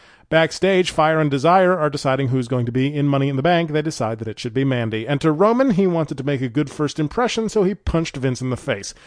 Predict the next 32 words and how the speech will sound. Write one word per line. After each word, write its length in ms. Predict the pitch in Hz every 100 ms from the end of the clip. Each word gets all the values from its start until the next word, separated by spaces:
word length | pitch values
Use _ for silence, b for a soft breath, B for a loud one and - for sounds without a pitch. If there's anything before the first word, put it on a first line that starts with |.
| B B B _
This 180 | 156 127
brings 280 | 127 143 127
out 140 | 117
Shane. 380 | - 170 170 170
Roman 320 | 135 123 120
challenges 420 | 117 123 117 117
Shane. 360 | - 196 185 180
Shane 280 | - 131 117
says 240 | 117 107
no, 240 | 156 185 165
but 140 | 131
says 180 | 120 107
there 140 | 117
are 60 | 113
plenty 320 | - 277 247
of 80 | 143
guys 260 | 147 147
in 60 | 135
the 80 | 123
back 320 | 165 185 -
just 200 | 175 -
waiting 320 | 135 220 196
to 80 | 160
take 240 | - 175
Roman 300 | 143 151 143
on, 240 | 180 175 170
including 720 | 190 - 240 247 247 247 - b b b b -
the 300 | 202 208 185 147 - b b b _ _ _ -
B 440 | 127 196 208 160 - _ _ _ _ -
team. 480 | 175 151 127 117 104
The 80 | 160
fuck? 960 | - _ _ _ _ - 180 277